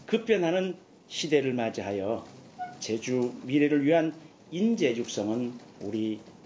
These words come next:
교육청이 해야 할 일입니다. 교육감 다-,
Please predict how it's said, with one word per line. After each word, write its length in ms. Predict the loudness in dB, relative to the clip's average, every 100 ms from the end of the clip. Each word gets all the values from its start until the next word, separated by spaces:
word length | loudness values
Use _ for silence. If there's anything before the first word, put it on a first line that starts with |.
| -4
교육청이 720 | 0 0 -2 -4 -2 -2 -4 -10 -20 -20 -6
해야 240 | 0 0
할 220 | 0 -2 -2
일입니다. 420 | -4 -6 -6 -10 -12 -20 -20 -20 -20 -20 -20 -20 -20 -20 -2
교육감 440 | 2 4 4 4
다-, 220 | 2 -4